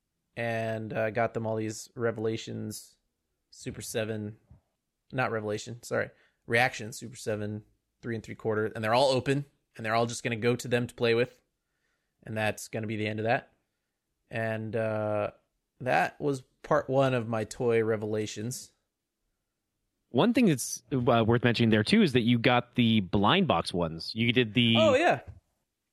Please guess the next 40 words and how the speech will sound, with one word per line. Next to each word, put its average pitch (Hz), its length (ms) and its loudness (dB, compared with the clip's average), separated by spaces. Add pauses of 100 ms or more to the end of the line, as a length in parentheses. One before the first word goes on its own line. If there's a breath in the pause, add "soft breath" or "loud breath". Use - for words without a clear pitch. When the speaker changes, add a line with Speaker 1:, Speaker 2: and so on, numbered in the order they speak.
(120)
Speaker 2:
Is 143 180 4
that, 143 140 4
so 151 120 4
it 139 160 4
wasn't 175 260 4
just 156 160 2
that 135 100 4
you 120 200 2
bought 127 140 6
a 113 40 2
bunch 117 160 4
of - 40 -10
the 107 80 0
carded 143 380 2
ones, 131 480 4
and, 107 520 0 (360 soft breath)
which 170 160 4
have, 175 180 4
have 156 180 4
their, 147 120 4 (120)
have 131 180 4
their 127 160 4
own 123 220 4
appeal 117 380 4
as 101 140 2
well, 117 380 4 (260 soft breath)
but 113 300 2 (480)
these, 147 480 2
n-, 131 400 2
besides 131 360 2
getting 131 220 4
just 120 160 2
kind 131 120 4
of 113 100 2 (140)
a 120 80 2
standard 120 460 2
He-Man, 123 420 2
you 117 160 4
also 117 220 4
got 107 340 2